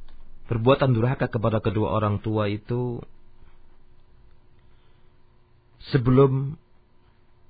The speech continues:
dosa zina, sebelum dosa membunuh jiwa yang diharamkan Allah. Wal iyadu billah. Kita berlindung kepada Allah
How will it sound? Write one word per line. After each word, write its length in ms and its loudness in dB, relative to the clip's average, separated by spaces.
dosa 720 0
zina, 640 2
sebelum 460 2
dosa 580 0
membunuh 560 2
jiwa 720 2
yang 240 0
diharamkan 640 -4
Allah. 320 -6
Wal 240 -2
iyadu 320 -2
billah. 480 -4
Kita 240 -6
berlindung 600 0
kepada 400 -2
Allah 640 -4